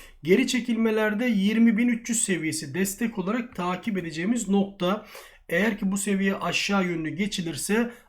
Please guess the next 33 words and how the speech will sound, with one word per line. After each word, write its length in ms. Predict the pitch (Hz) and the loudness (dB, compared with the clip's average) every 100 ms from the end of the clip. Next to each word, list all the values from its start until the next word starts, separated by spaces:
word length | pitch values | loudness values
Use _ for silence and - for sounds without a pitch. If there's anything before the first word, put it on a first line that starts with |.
| - | -8
on 260 | - 208 196 | 0 2 2
dokuz 360 | 180 - 165 175 | 0 -6 -6 -4
bin 160 | 214 | -2
sekiz 460 | 196 180 180 220 208 | -2 -4 -4 -2 -2
yüz 140 | 202 | -2
seviyesindeki 920 | - 170 165 165 - 165 156 220 151 | -2 -4 -4 -4 -6 -8 -6 -6 -4
destek 560 | 170 170 - 202 202 - | -4 -4 -4 -2 -2 -4
noktasını 600 | 175 - 160 - 202 196 | -8 -8 -10 -4 -4 -4
takip 580 | 175 165 165 208 - 190 | -6 -6 -6 -10 -8 -4
edeceğiz 400 | 190 180 180 175 | -4 -2 -4 -6
arkadaşlar. 600 | 170 175 170 - 226 233 - - - | -8 -8 -6 -2 -2 -4 -8 -18 -10
Şu 180 | - | -4
an 120 | 254 226 | 0 0
için 320 | 233 226 202 | 2 2 4
bu 300 | 240 240 226 - _ _ | 2 0 -4 -18 _ _
yirmi 440 | 170 175 196 226 214 | -4 0 2 2 2
bin 100 | 226 | 2
üç 240 | 208 - | 0 -2
yüz 180 | 208 190 | -2 -2
ve 40 | |
on 280 | 190 208 208 | 0 0 0
dokuz 320 | 202 202 190 | -2 -2 -2
bin 100 | 208 | -2
sekiz 360 | 190 196 214 214 | -2 -4 -4 -6
yüz 140 | 196 | -4
seviyesi 480 | 202 196 185 170 180 | -2 -2 -2 -2 -4
arasında 680 | 196 202 - 170 170 233 247 - - _ | -2 -2 -4 -4 -2 -2 -4 -14 -20 _
alıcılar 520 | 220 214 160 151 190 220 | -2 0 0 -2 -2 -2
güçlü. 600 | - 202 208 - 208 196 | -2 -4 -6 -8 -6 -2
Eğer 280 | 190 185 202 | 0 0 -2
bu 40 | |
seviyelere 580 | 202 202 175 170 165 160 | -2 -2 -2 -4 -4 -6
gelirse 640 | 175 196 147 - 202 | -2 -2 -2 0 0